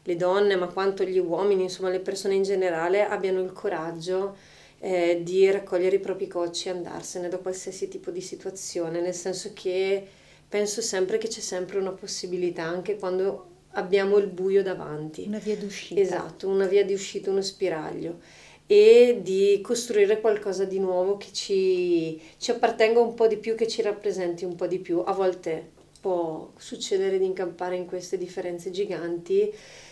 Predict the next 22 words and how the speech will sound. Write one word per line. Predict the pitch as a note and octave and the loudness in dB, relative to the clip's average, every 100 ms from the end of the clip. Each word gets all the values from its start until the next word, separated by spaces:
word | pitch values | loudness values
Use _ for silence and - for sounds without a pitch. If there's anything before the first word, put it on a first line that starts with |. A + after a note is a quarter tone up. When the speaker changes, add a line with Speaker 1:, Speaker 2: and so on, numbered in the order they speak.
| - - | -20 -10
Speaker 1:
e, | - F3+ F#3 G#3 G3 E3+ E3+ | -2 2 6 6 4 2 -2
mm, | F3 E3 F3 E3+ F3 | -4 -10 -10 -12 -14
insomma, | E3+ - F3 F3+ | -14 -10 -8 -6
bisogna | F3 G3 F#3 | -6 -4 -4
sempre | F#3 F3+ E3+ F#3 F3+ F3 E3+ E3 E3+ | -6 -10 -6 -4 -2 -2 -2 -6 -8
davvero | E3 F#3+ F#3 F#3 | -6 -2 0 -2
trovare | F3+ G3 G3+ G#3+ G#3 | -2 -2 2 4 4
il | F#3+ F#3 E3+ - | 2 0 -2 -10
forte | - G3+ G3 A3 | -8 -6 -4 -4
coraggio | G#3 F#3 F3 | -2 -4 -4
di | F#3+ | -4
amarsi, | F3 D#3+ D#3+ - E3+ | -4 -4 -10 -12 -14
più | - G3 | -14 -8
che, | - F#3+ G3 G3 F#3+ | 2 4 6 4 4
mm, | F#3+ F#3 F3+ E3+ - | 0 -2 -4 -8 -10
prima | F#3+ F#3+ F#3 | -4 -2 0
di | F#3 | -2
mettere | F3+ F3+ F3+ | -2 -4 -4
davanti | F3 F3 F3+ | -4 -6 -4
gli | F#3 E3+ | -4 -2
altri, | D#3+ E3 E3+ E3+ | -6 -8 -6 -4
mm, | E3 D#3 | -6 -8